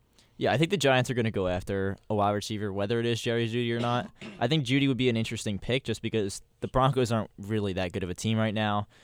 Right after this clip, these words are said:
and also he's not have, he doesn't have great production over there with how bad Russell Wilson has been, and he'd be, he'd be a great a-, addition to a weak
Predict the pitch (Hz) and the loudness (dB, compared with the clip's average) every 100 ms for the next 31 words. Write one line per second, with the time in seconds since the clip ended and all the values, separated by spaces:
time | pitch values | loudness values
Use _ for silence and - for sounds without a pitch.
0 | - - 123 120 120 120 123 117 117 110 | -12 -2 0 0 0 0 0 0 0 -2
1 | 135 139 135 120 - 113 104 104 104 - | 0 0 2 0 0 -2 0 0 0 -2
2 | 98 92 92 92 92 98 92 92 90 90 | -6 -4 -4 -4 -4 -4 -2 -4 -4 -6
3 | - 92 98 107 101 110 107 104 104 113 | -6 -6 -6 -8 -6 -4 -2 -4 -4 -2
4 | 117 117 110 _ - _ _ _ _ 156 | 0 -2 -2 _ -20 _ _ _ _ 2
5 | 156 151 127 135 123 - 113 - 120 117 | 6 6 6 4 4 2 2 4 2 2
6 | - 98 107 98 92 92 - | 2 -2 -2 -2 -2 -6 -10